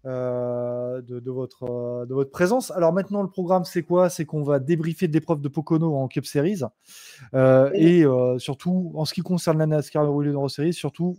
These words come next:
Speaker 1: on reste connecté, bien évidemment. On fait le point sur toutes les divisions, euh, de la nascar. Donc, quand il y aura l'épreuve de Most,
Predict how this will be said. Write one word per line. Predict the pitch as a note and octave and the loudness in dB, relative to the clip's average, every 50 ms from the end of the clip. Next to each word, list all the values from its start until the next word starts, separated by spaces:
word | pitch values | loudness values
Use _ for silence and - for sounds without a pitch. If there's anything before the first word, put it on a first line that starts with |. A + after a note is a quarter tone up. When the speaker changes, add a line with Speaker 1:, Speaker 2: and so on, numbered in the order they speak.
| _ | _
Speaker 1:
on | - D#3 D3 | -8 0 2
reste | D#3+ F3 D#3+ - - | 2 2 2 2 -2
connecté, | F3 - F#3 F3 F3+ E3 - G3 | -2 0 0 0 0 -2 -4 -4
bien | F3 E3 E3 D#3+ | -4 -2 -2 -4
évidemment. | D#3 D3+ C#3+ D3+ D3 D3+ E3 F3+ F#3 - _ _ _ _ _ _ _ - | -4 -4 -4 -4 -4 -4 -4 -6 -6 -10 _ _ _ _ _ _ _ -12
On | C#3+ | -12
fait | C3+ - E3 | -6 -4 -4
le | D#3 C#3+ | -4 -4
point | - - E3+ F3 F3 | -4 -4 -4 -4 -4
sur | D#3 - D3 | -4 -8 -12
toutes | - E3 D3 - | -14 -14 -10 -6
les | E3 D#3+ | -6 -6
divisions, | C#3+ D3 C#3 C#3+ C#3+ C#3 D3 D#3+ D#3+ D#3+ D#3+ - _ _ _ _ _ _ _ _ - | -6 -6 -8 -10 -10 -8 -8 -8 -8 -10 -12 -14 _ _ _ _ _ _ _ _ -8
euh, | B2+ B2+ B2+ B2+ B2+ B2+ B2+ | -6 -4 -2 -2 -2 -2 -2
de | B2+ C3+ | -2 -2
la | D3 D3+ | -4 -2
nascar. | D3 D3+ D3 - - F3 E3+ | -2 -4 -4 -4 -4 -2 -2
Donc, | D#3 C#3+ - - | -2 -6 -8 -8
quand | - E3+ E3+ | -6 -4 -2
il | D#3+ | 2
y | D#3+ | 2
aura | D#3+ D3+ D#3 D#3+ D#3 | 2 4 4 2 2
l'épreuve | D3+ D3 - D#3 D#3 C#3 | 0 -2 -2 -2 -2 -2
de | C3+ D3 | 0 0
Most, | D3 D#3+ F3 - - - - | 0 0 0 -2 -4 -10 -16